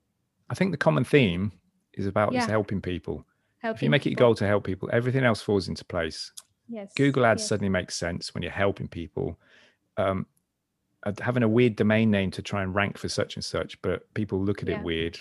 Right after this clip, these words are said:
Speaker 1: I-, if you put pe-, yourself in their shoes, then it's gonna look, then you, then you go, "Hmm, that's actually dumb. Let's not do that. Let's call it something that they," you know. Um, and really, my, like, my va-, very favorite business quote of all time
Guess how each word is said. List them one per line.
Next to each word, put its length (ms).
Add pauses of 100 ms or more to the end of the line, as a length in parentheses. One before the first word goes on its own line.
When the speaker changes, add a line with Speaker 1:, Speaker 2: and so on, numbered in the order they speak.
(160)
Speaker 1:
I-, 120 (100)
if 140
you 60
put 240
pe-, 300
yourself 360
in 60
their 140
shoes, 580
then 160
it's 120
gonna 160
look, 160 (280)
then 160
you, 140
then 180
you 120
go, 160
"Hmm, 320
that's 200
actually 220
dumb. 280 (800)
Let's 160
not 180
do 200
that. 320
Let's 160
call 260
it 140 (180)
something 380
that 180
they," 280
you 80
know. 220 (560)
Um, 380 (600)
and 340 (420)
really, 300
my, 120
like, 180
my 160 (220)
va-, 360 (160)
very 220
favorite 460 (440)
business 360
quote 280
of 80
all 140
time 500